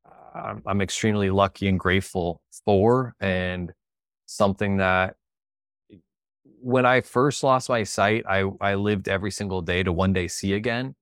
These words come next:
And now fourteen years later, I, I could care less. And I'm,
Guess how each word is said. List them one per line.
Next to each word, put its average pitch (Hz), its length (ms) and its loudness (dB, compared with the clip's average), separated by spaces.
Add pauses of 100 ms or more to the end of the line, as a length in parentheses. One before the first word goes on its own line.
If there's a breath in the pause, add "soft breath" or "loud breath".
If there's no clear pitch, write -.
(480)
And 98 140 -2
now 98 200 4
fourteen 110 440 -4
years 95 180 -2
later, 95 380 0
I, 90 100 0 (240)
I 90 80 -4
could 90 200 -6
care 85 260 -2
less. 80 540 -2 (520)
And 87 180 -2
I'm, 87 180 -2